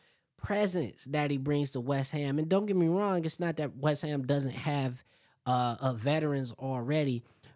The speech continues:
But I think when you lose Declan Rice, I mean, a talismanic player,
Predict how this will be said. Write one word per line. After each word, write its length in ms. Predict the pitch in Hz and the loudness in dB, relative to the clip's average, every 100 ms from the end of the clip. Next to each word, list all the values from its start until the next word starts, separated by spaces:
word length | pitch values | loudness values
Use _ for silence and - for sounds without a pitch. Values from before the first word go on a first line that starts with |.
| - | 2
But 140 | 143 | 4
I 80 | 156 | 4
think 460 | 151 - 220 226 - | 2 2 2 2 -2
when 200 | 170 156 | 2 2
you 140 | 151 | 2
lose 500 | 143 139 185 226 220 | 0 2 4 4 2
Declan 480 | 156 170 160 151 131 | 2 2 2 0 0
Rice, 320 | 131 123 110 - | 0 0 -4 0
I 80 | 143 | 2
mean, 260 | 139 123 | 4 4
a 80 | 117 | 0
talismanic 1120 | - - - 156 156 147 120 127 131 131 117 - _ | -4 -8 -2 0 2 2 2 4 4 2 -2 -6 _
player, 460 | - 131 101 80 | -4 -2 -2 -6